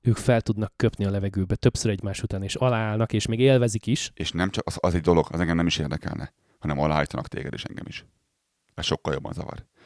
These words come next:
Speaker 2: Hogy oda kell állnunk nekünk, mint Magyarországnak alá, hogy hújjon ránk vissza a saját köpedékünk.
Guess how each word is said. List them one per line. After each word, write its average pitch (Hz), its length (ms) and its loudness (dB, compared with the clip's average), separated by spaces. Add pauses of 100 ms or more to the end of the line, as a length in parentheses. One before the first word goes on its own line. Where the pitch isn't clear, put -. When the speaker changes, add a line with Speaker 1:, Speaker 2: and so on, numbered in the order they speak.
(120)
Speaker 2:
Hogy 90 140 4
oda 101 120 10
kell 82 160 2
állnunk 80 220 2
nekünk, 87 240 -4
mint 80 120 0
Magyarországnak 76 680 -4
alá, 69 400 -4 (600)
hogy - 120 -6
hújjon 90 300 4
ránk 69 160 -2
vissza 78 140 -6
a - 20 -4
saját 76 240 -6
köpedékünk. - 680 -6